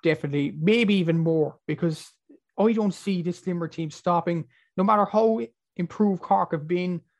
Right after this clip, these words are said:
or Liam Sheedy leaving Tipperary, and surely they'll bring through the youngsters next year, the exciting youngsters,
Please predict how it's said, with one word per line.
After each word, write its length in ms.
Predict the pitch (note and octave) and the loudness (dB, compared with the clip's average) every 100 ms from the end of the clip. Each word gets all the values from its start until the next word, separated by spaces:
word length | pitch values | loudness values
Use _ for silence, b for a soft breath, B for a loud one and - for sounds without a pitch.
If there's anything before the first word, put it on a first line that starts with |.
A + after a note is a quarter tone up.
| _ _ - | _ _ 0
or 440 | F#3 F3 E3+ D#3 E3+ | 2 4 2 -2 -6
Liam 280 | E3 F3+ E3+ | -6 -4 -6
Sheedy 380 | - G3+ G3 | -4 -4 -4
leaving 280 | F#3 F3+ E3+ | -4 -6 -8
Tipperary, 720 | E3+ E3+ E3 F3 F3 E3+ E3 | -8 -4 0 2 2 2 0
and 260 | D#3+ D#3+ D3 - _ _ - - | -2 -4 -10 -18 _ _ -20 -20
surely 480 | - F#3 F3+ F3+ | -6 0 2 0
they'll 160 | E3 E3+ | 0 -2
bring 200 | D#3+ E3 | -2 -4
through 180 | D#3+ E3 | -2 -6
the 60 | |
youngsters 440 | E3 F3 D#3+ - D#3 | -4 -6 -8 -10 -8
next 260 | D#3+ - | -8 -4
year, 180 | E3+ E3 | -2 -2
the 120 | D#3 | -2
exciting 500 | D3+ D3 - E3+ E3 | -6 -6 -2 0 0
youngsters, 560 | E3 E3+ D#3+ - E3 D#3 | -2 -4 -4 -2 -2 -4